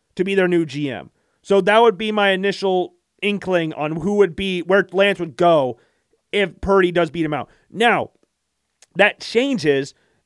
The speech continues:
if Purdy wins a Super Bowl. I think that's the only way we can say Purdy gets the job a hundred percent, is if he wins a Super Bowl.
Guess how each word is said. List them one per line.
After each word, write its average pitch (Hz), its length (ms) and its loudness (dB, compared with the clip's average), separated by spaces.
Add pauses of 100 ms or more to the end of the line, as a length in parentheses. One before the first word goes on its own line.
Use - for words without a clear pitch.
(140)
if 202 360 2
Purdy 202 260 2
wins 180 160 0
a - 20 -12
Super 139 220 -8
Bowl. 110 220 -12 (840)
I 190 140 4
think 240 340 -6
that's 226 220 2
the 202 160 -10
only 220 280 0
way 196 280 2
we 180 140 -4
can 180 160 -4
say 180 260 -2
Purdy 185 320 0
gets 175 180 -4
the 170 80 -8
job 156 240 0
a 143 40 -2
hundred 147 160 -6
percent, 127 320 -10
is 143 100 -8
if 160 80 -8
he 156 100 -10
wins 151 220 -6
a 123 40 -16
Super 123 180 -14
Bowl. 104 220 -16